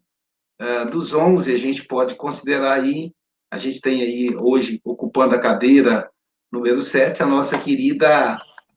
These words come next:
Sara Freitas, ou Sara Ruela Freitas. Vocês devem, devem co-, ter alguma coisa de familiar aí no sobrenome.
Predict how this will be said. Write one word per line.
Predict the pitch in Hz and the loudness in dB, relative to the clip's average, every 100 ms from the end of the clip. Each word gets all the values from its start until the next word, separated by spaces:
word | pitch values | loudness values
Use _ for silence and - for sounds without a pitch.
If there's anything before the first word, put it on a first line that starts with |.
| - - - - _ _ - | -14 -12 -12 -20 _ _ -14
Sara | - - - 151 147 151 165 170 - - - | -12 -10 -2 2 4 6 4 4 2 -8 -2
Freitas, | 156 170 165 139 123 107 | 2 4 4 0 -4 -6
ou | 127 135 | -4 -8
Sara | - - 143 147 156 160 - - | -8 0 4 4 4 2 -2 -6
Ruela | - 165 151 147 170 170 | -6 0 2 2 2 0
Freitas. | 170 160 170 170 139 - 165 - - _ _ _ _ | -2 0 2 2 2 -2 -8 -10 -16 _ _ _ _
Vocês | - 131 | -8 -4
devem, | 135 143 160 160 - _ _ _ | -2 -2 -4 -8 -14 _ _ _
devem | 110 135 147 | -4 -4 -4
co-, | 147 120 - - | -8 -8 -10 0
ter | 165 | 2
alguma | 151 165 156 | 4 0 0
coisa | 165 156 | -2 -2
de | |
familiar | 165 139 147 147 139 131 | -2 -2 -4 -4 -2 0
aí | 127 131 | -2 -4
no | 139 | -6
sobrenome. | - 139 143 135 143 135 113 | -6 -6 -4 -4 -4 -4 -6